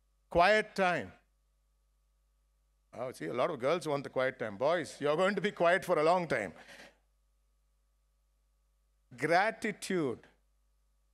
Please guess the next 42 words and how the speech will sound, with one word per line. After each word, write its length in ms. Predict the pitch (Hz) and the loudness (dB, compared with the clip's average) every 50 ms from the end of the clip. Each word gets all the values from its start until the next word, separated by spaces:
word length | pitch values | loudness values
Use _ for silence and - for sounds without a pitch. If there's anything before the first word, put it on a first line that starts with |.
| _ _ _ _ _ _ _ - | _ _ _ _ _ _ _ -12
Yes, 440 | 113 110 127 131 120 113 104 - - - | -6 -4 -4 -2 -2 -4 -6 -8 -6 0
that's 300 | - 147 175 190 - - - | 2 2 2 2 2 -2 -2
among 340 | 147 151 165 175 185 185 | 0 2 2 2 2 0
the 100 | 160 165 | 0 0
easiest. 640 | 139 147 180 202 214 170 151 180 160 131 101 - - - | 0 2 2 2 2 2 2 0 0 0 -2 -4 -6 -4
So 120 | - 131 | -2 0
I 180 | 120 123 139 156 | 2 2 2 2
would 180 | 165 165 - | 0 -2 -4
say 460 | - - - 160 156 156 151 143 - - | -4 -4 -2 0 0 0 0 -2 -6 -8
keep 340 | - - 180 185 185 - - | -4 -4 -2 -2 -4 -6 -4
that. 300 | - 135 131 120 107 - - | -2 0 0 0 -2 -6 -10
I 40 | 107 | -10
think 200 | - - 147 143 165 | -8 -8 -8 -6 -4
each 260 | 160 185 202 196 - | -2 -2 -2 0 -2
of 160 | 196 151 - 175 | -4 -4 -4 -6
you 100 | 151 143 | -8 -6
can 220 | - 143 127 123 | -4 -6 -6 -6
keep 260 | 120 - 120 - - | -8 -10 -10 -10 -10
that 160 | - 107 98 | -12 -12 -12
because 200 | - - 131 113 | -10 -12 -12 -8
gratitude 480 | 98 123 123 131 139 156 139 147 147 135 | -2 0 0 0 0 0 -2 -2 -2 -2
is 140 | 131 107 120 | -2 -4 -4
easy 300 | 127 127 131 123 143 135 | -4 -4 -4 -4 -4 -4
to, 220 | 123 - 160 220 233 - _ _ _ _ _ _ _ _ - | -4 -4 -4 -4 -6 -10 _ _ _ _ _ _ _ _ -6
to 100 | - 139 | -6 -2
do. 320 | 117 156 165 156 120 85 87 - _ _ _ _ | 0 0 0 0 0 -4 -8 -16 _ _ _ _
There 100 | - 120 | -10 -10
is 140 | 117 98 107 | -10 -8 -8
nothing 560 | 110 110 120 139 151 - - _ - 175 160 | -6 -4 -2 -2 -2 -4 -6 _ -4 -4 -4
difficult 440 | 135 143 - - 131 - 135 120 123 | -4 -6 -6 -6 -6 -8 -6 -6 -6
about 240 | 120 113 120 113 110 | -6 -6 -8 -8 -6
giving 220 | 120 117 117 113 | -6 -6 -6 -4
gratitude 580 | 107 113 107 - - 113 - - 120 107 104 - - - _ _ | -4 -4 -4 -4 -6 -10 -10 -10 -10 -10 -10 -12 -20 -20 _ _
in 140 | - 151 180 | -2 0 2
your 200 | 190 180 165 143 | 4 4 4 2
heart 300 | 120 113 113 104 95 90 - - - | 2 0 -2 -2 -4 -6 -10 -16 -14
for 60 | - | -12
the 80 | 110 | -12
things 320 | 104 - - 113 110 107 - | -10 -8 -8 -8 -8 -10 -12
you 80 | 110 | -14
believe. 300 | 95 104 101 101 98 92 - _ _ _ _ _ _ _ _ _ _ _ | -14 -12 -12 -12 -12 -12 -14 _ _ _ _ _ _ _ _ _ _ _
Purpose. 760 | - 185 196 208 208 202 - 190 - - - - - - - | 0 0 2 2 0 -4 -6 -8 -8 -8 -8 -10 -12 -12 -16